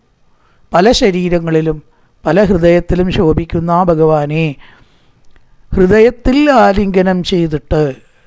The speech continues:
ഞാൻ ഈ ശരീരത്തെ ഒരു കൂട് ഉപേക്ഷിക്കണ പോലെ, ഇപ്പൊ കുട്ടിക്കുള്ളിലൊക്കെ ആണ് കഴിഞ്ഞാൽ തീപ്പെട്ടി കൊണ്ടാണ് വലിച്ചെറിയില്ലേ ഒരു കൂട്, അത്ര ലാഘവത്തോടു കൂടിയിട്ട് ആ ശരീരത്തെ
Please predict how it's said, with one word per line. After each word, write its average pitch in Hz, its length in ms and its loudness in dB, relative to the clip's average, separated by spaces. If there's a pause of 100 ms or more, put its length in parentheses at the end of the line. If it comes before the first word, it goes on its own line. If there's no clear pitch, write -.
(720)
ഞാൻ 165 460 0 (760)
ഈ 180 100 4
ശരീരത്തെ 175 720 -4
ഒരു 180 120 -2
കൂട് 226 580 -4
ഉപേക്ഷിക്കണ 185 720 -2
പോലെ, 175 440 -4
ഇപ്പൊ - 840 -16
കുട്ടിക്കുള്ളിലൊക്കെ 214 640 -2
ആണ് 220 140 0
കഴിഞ്ഞാൽ 202 420 -2 (260)
തീപ്പെട്ടി 196 340 -4
കൊണ്ടാണ് 220 240 -2
വലിച്ചെറിയില്ലേ 185 640 -4
ഒരു 160 60 -8
കൂട്, 165 640 -12 (760)
അത്ര - 440 -2
ലാഘവത്തോടു 170 680 -2
കൂടിയിട്ട് 160 480 -8 (400)
ആ 160 80 2
ശരീരത്തെ 160 800 -2